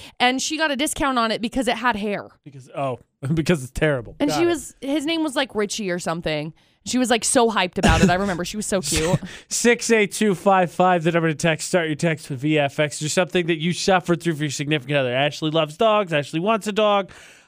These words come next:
Speaker 2: I am deathly allergic, hence dying yesterday.
Speaker 1: Not deathly allergic because you'd be in the hospital.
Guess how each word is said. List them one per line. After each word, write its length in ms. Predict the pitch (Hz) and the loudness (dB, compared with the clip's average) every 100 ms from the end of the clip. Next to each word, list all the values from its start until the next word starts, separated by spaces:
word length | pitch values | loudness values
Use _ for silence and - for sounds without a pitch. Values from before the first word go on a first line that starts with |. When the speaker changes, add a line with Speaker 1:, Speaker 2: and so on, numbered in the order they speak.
| - | 0
Speaker 2:
I 300 | 180 175 170 | 2 4 4
am 240 | 165 156 | 2 0
deathly 480 | 139 - 156 143 151 | -2 2 2 2 0
allergic, 500 | 165 233 240 202 208 - | 2 4 4 2 -2 2
hence 440 | 175 165 - - _ _ _ - | 2 2 -4 -12 _ _ _ 4
dying 420 | 185 180 175 165 | 6 8 6 4
yesterday. 500 | 160 151 - 147 127 | 4 4 2 2 0
Speaker 1:
Not 40 | 117 | 0
deathly 460 | 190 208 185 190 180 | -2 -4 -4 -2 0
allergic 440 | 165 165 170 180 | -2 -4 -4 -6
because 200 | 190 196 | -4 -4
you'd 120 | 214 | -4
be 120 | 226 | -2
in 80 | 247 | -2
the 80 | 220 | -2
hospital. 960 | 170 165 160 - 160 160 147 156 - | -4 -6 -6 -6 -8 -6 -8 -10 -12